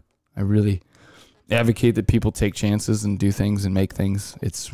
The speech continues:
wicked fun. I, uh, I've had some setbacks with the bike recently, but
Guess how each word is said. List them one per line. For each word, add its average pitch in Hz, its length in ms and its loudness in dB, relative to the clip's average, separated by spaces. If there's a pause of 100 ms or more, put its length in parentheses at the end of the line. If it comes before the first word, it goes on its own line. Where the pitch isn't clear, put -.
wicked 104 360 -2
fun. 95 360 -2 (840)
I, 95 280 2
uh, 90 260 0 (580)
I've - 20 -10
had 101 160 2
some 98 140 -2
setbacks - 600 -2 (100)
with - 180 -10
the - 60 -10
bike 101 300 0
recently, 104 420 0
but 98 260 0